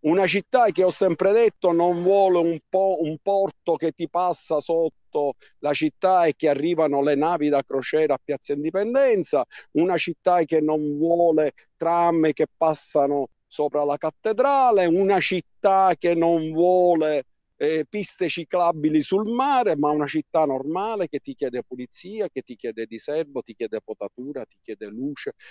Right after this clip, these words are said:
ti chiude asfalto, che ti chiede servizi. Una città normalissima. Grazie, Presidente.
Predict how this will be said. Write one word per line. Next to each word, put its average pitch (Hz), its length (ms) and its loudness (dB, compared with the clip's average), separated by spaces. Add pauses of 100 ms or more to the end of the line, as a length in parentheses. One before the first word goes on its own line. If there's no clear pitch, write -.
(140)
ti 131 120 -12
chiude 147 260 -2
asfalto, 143 580 -2
che 143 140 -6
ti - 120 -16
chiede 165 240 -2
servizi. 113 640 -10
Una 123 140 -10
città 190 420 -6 (380)
normalissima. 113 840 -6
Grazie, 135 340 -2
Presidente. 98 580 -8